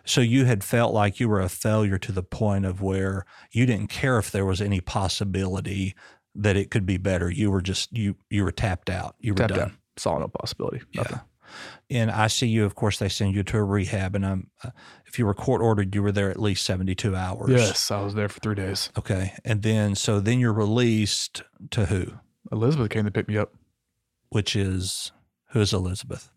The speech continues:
Speaker 2: My ex-wife.
Speaker 1: Okay. And what was that conversation like?
Speaker 2: I know, I think they just were trying to be nice, but at the same time, they were disappointed and disgusted.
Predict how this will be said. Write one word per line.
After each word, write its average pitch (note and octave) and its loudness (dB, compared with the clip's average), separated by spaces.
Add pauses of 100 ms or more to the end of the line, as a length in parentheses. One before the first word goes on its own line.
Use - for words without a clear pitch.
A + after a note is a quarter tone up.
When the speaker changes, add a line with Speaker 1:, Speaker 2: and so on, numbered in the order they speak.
Speaker 2:
My G#2+ -2
ex-wife. - -4 (200)
Speaker 1:
Okay. - -10 (920)
And G2 0 (1000)
what G#2 0
was G#2 -2
that G2 -2
conversation - -4
like? - -10 (640)
Speaker 2:
I A2+ 0
know, A2 4 (840)
I A2+ -6
think A2+ -2
they G#2 -2
just G2+ -6 (840)
were - -6
trying G#2+ -4
to G#2 -4
be G#2 -2
nice, G2+ -6 (180)
but - -10
at - -12
the G#2+ -12
same G#2 -6
time, G2+ -4
they G2+ -4
were G2+ -8 (640)
disappointed G#2+ -4
and G2+ -8
disgusted. - -8